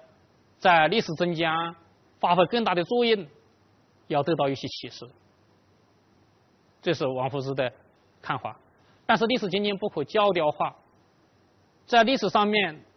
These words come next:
曾经成功的经验，你到现在可能就不能够搬来就用。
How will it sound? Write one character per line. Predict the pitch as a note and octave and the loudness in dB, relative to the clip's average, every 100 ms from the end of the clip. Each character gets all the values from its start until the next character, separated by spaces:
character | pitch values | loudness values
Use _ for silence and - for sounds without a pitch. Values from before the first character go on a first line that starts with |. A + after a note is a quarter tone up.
| _ _ _ _ _ _ _ | _ _ _ _ _ _ _
曾 | - F#3+ A3+ | -2 2 4
经 | G3+ G#3 | 2 0
成 | - F3 G#3 | -2 -4 -2
功 | G#3+ A3 | -2 2
的 | G3 | 2
经 | G3+ G3 | 2 -4
验， | G#3+ E3+ - _ _ _ _ _ _ | -4 -6 -12 _ _ _ _ _ _
你 | F3+ F3+ | 0 2
到 | F#3+ | 2
现 | A#3+ A3 | 2 2
在 | F3+ C3+ | 0 -2
可 | - D#3+ | -2 0
能 | E3 D#3 | 0 -2
就 | C#3+ | -6
不 | B2 F3+ | -6 -8
能 | D3+ B2+ | -8 -6
够 | C3+ | -8
搬 | C3 C3+ C#3 | -6 -6 -6
来 | A#2+ | -8
就 | C#3+ | -8
用。 | D#3+ | -10